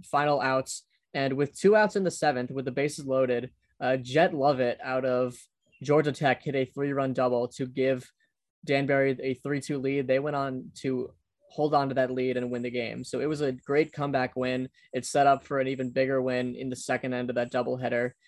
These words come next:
And, you know, the Danbury team, like, that's another battle-tested team.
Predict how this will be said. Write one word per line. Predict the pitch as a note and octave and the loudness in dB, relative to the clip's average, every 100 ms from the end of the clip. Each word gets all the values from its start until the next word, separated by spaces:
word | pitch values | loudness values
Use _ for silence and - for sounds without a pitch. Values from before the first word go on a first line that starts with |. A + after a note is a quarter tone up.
| _ _ - | _ _ -8
And, | A#2+ B2 B2+ B2+ - _ _ _ _ | -4 -2 -4 -6 -16 _ _ _ _
you | C3+ | -2
know, | C3+ C3+ - _ | 0 0 -6 _
the | - E3+ D3+ | -18 -8 -2
Danbury | D3+ F3 F#3+ | 2 4 4
team, | F3+ F3 F3 | 2 0 0
like, | E3 C3 B2+ _ _ | 0 0 -2 _ _
that's | D3 D3+ | 0 2
another | E3 E3+ | 4 4
battle-tested | D#3+ D#3 E3+ E3 E3+ E3 D3+ | 4 4 4 2 0 0 -6
team. | D3+ F3 A#2+ | -2 -2 -2